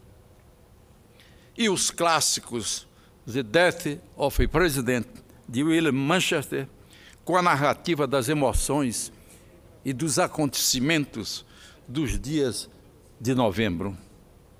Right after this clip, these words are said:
O premiado A Thousand Days, John Fitzgerald Kennedy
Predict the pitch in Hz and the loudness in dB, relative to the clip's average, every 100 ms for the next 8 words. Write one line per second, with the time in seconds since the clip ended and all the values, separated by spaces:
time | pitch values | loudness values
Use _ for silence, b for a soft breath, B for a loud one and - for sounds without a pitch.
0 | - - - - - - - - - - | -20 -20 -20 -20 -20 -20 -20 -20 -20 -20
1 | - - - - - - - - - - | -20 -20 -20 -20 -20 -20 -20 -20 -20 -20
2 | - 214 - 277 277 226 247 180 127 110 | -12 -10 -2 0 2 4 6 4 2 -4
3 | - - 165 - - 214 175 151 131 110 | -8 -6 -6 0 6 8 8 6 2 4
4 | 190 180 107 87 - - - - - - | 6 6 6 2 0 0 -6 -16 -20 -20
5 | - - - - - - - - - - | -20 -20 -20 -20 -20 -20 -20 -20 -20 -20
6 | - - - - - - - - - - | -20 -20 -20 -20 -20 -20 -20 -20 -20 -20
7 | - - - - - - - - 196 190 | -20 -20 -20 -20 -20 -20 -12 0 4 4
8 | 180 175 - - - - - - - - | 2 -4 -8 -16 -20 -20 -20 -20 -20 -2
9 | 185 - - - 185 156 120 - 175 160 | 0 0 0 2 4 4 2 0 2 4
10 | 151 143 | 2 -2